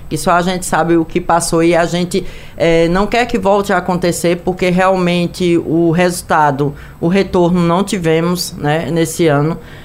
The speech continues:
eh, do Festival de Inverno. Então, o prefeito resolveu, o prefeito Sualdo Albino resolveu assumir o Festival de Inverno,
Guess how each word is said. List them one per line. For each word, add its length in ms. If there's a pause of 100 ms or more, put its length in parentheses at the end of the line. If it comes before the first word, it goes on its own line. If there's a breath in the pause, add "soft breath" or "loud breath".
(100)
eh, 360
do 120
Festival 440
de 100
Inverno. 460
Então, 480 (280)
o 60
prefeito 460
resolveu, 420
o 60
prefeito 320
Sualdo 200
Albino 280
resolveu 480 (240 loud breath)
assumir 880
o 80
Festival 480
de 80
Inverno, 420